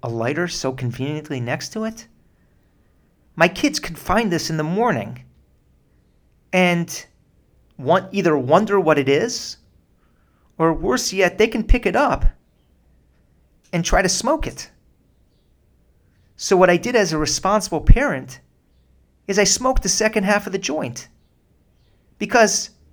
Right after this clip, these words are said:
I don't want my kids to get the drugs. So I did the drugs. Now,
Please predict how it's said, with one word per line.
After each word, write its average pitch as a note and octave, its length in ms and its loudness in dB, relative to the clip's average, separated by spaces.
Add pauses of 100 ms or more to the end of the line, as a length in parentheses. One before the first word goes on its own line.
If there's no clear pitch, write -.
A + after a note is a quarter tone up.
(560)
I G3 40 0
don't A#3+ 300 2
want A3+ 240 2
my G3 120 2
kids F#3+ 640 -2 (760)
to G3 80 -4
get G3 320 4
the G3+ 60 0
drugs. - 640 0 (220)
So - 200 -2
I C4+ 160 6
did F3 180 2
the C#3 80 -2
drugs. - 540 -10 (560)
Now, F#3 380 4